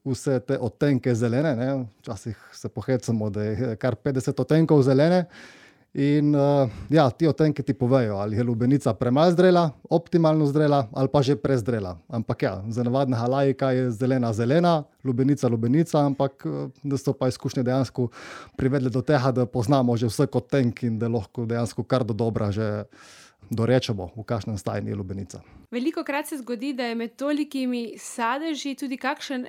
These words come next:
Speaker 2: nepravilne oblike oziroma tiste oblike, ki ni značilna za določeno sadje. Se je to zgodilo kdaj tudi že pri vas?
Speaker 1: Pa ja, zmeraj so neka odstopanja, sama lubenica pač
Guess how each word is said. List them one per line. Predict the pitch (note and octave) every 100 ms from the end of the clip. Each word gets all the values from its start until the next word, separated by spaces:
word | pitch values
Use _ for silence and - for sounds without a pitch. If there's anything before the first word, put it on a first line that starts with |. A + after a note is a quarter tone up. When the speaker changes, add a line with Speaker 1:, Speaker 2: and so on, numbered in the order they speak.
| A#3+
Speaker 2:
nepravilne | B3 B3+ B3+ A3+ A#3 A#3+ A3
oblike | G#3+ G3+ A3+ G#3+ G3
oziroma | G#3 A3 G#3+
tiste | G#3+ B3 - A#3
oblike, | G#3+ A#3 B3+ A#3 A3 - - _
ki | - A#3 A#3
ni | B3+ D4+ D4+
značilna | G#3+ B3 A#3+ - C#4+ B3 A3
za | G#3
določeno | G#3+ G#3+ G#3 A3+ G#3
sadje. | - G3+ G3 F#3+ F3+ _ _
Se | - C4
je | B3+
to | B3+ D4+
zgodilo | B3+ A3+ A#3 C4 D4+ C4+
kdaj | A#3+ A3+ B3 C4
tudi | C#4 C4
že | A3+ G#3
pri | G#3 G3+
vas? | F#3+ G#3+ G4 - - _ _ _
Speaker 1:
Pa | E3+
ja, | E3+ A2+
zmeraj | A2 D#3 D3 B2+
so | C3
neka | C#3+ D3+ B2+
odstopanja, | - - D3+ A2+ G#2+ G#2+
sama | C3+ C3
lubenica | B2+ A#2 A#2+ C3+ C3+ B2 A2+ G#2+ G#2 F#2+
pač | A#2+ A2 -